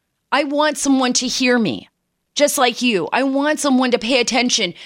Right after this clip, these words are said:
to my husband who was blinded in the war and has to live the rest of his life without his eyesight because he fought for his country. I want,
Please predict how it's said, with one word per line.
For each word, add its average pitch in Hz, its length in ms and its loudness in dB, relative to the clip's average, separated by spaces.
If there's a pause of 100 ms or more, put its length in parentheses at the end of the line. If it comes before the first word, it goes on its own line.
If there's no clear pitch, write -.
(140)
to 254 80 2
my 254 140 2
husband 220 580 2 (180)
who 285 120 0
was 262 120 0
blinded 233 640 2
in 226 200 -2
the 220 80 0
war 196 500 0 (1080)
and 277 160 -2
has 262 360 0
to 294 100 -4
live 247 180 2
the 220 80 -2
rest 220 240 0
of 226 60 -2
his 196 120 -4
life 196 220 0
without 190 240 -4
his 180 100 -8
eyesight 185 540 -6 (340)
because 226 220 -2
he 202 80 2
fought 190 260 0
for 196 80 -6
his 156 140 -6
country. - 520 -8 (840)
I 240 120 -2
want, 277 460 0